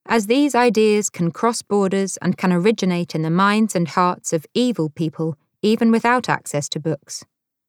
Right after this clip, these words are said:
Pointing out that those with more education, and as such more contact with books that might need to be banned,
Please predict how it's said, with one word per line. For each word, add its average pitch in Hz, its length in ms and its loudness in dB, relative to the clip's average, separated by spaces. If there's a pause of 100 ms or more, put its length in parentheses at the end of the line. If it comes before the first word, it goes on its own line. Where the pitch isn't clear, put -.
(640)
Pointing 339 400 0
out 180 360 0
that 170 180 -4
those 196 340 2
with 170 160 -2
more 196 280 2
education, 175 800 -4 (160)
and 180 200 2
as 208 180 2
such - 420 -6
more 196 260 2
contact 214 600 -2
with 185 160 -4
books - 340 -4
that - 200 -6
might 185 260 -2
need 196 320 0
to 170 100 -10
be 160 120 -2
banned, 165 500 -2